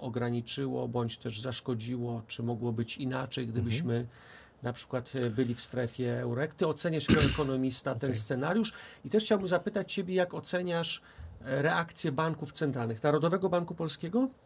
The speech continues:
Speaker 1: i banków centralnych w ogóle na tą
Speaker 2: Mhm.
Speaker 1: sytuację? Bo ona była,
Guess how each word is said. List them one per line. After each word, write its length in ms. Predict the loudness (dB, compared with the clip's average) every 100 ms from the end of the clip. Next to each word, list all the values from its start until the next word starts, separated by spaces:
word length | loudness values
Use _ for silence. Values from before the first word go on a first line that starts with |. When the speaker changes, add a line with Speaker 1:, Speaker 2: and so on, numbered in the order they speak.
| -8
Speaker 1:
i 80 | 0
banków 320 | 0 -2 -4
centralnych 580 | 0 0 2 2 0 2
w 140 | 6
ogóle 380 | 6 6 0 -2
na 80 | 0
tą 100 | 0
Speaker 2:
Mhm. 140 | 0
Speaker 1:
sytuację? 520 | -2 -4 -6 -4 -4
Bo 100 | -2
ona 140 | 0 0
była, 260 | 2 0